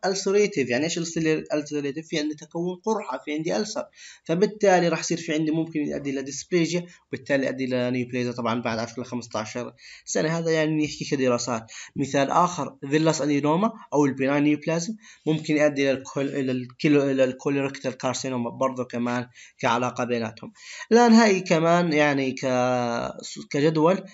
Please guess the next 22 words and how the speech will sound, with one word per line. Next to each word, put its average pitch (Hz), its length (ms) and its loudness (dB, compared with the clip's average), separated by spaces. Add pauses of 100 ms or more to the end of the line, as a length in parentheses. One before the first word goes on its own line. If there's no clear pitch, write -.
(160)
الدكتور 160 480 2
بدرجة 139 420 -2
أكبر 139 400 -2
إنه 131 520 -2
كتحفظوا 135 560 -4
واحفظوا 135 340 -2
المع-، 123 320 -2
اللي 131 100 -2
عليه 131 280 -2
مثلًا، 135 340 -4 (400)
يعني 151 380 2
واللي 165 280 2
معظمهم 147 800 2
زي 143 140 -4
ما 143 140 0
تقول 139 380 -2 (320)
سهلة. 135 460 0
مثلًا 135 300 0
نحكي 135 240 -2
عن 123 140 2
الجاسترايتس 139 800 -2
والألسر، 139 440 -4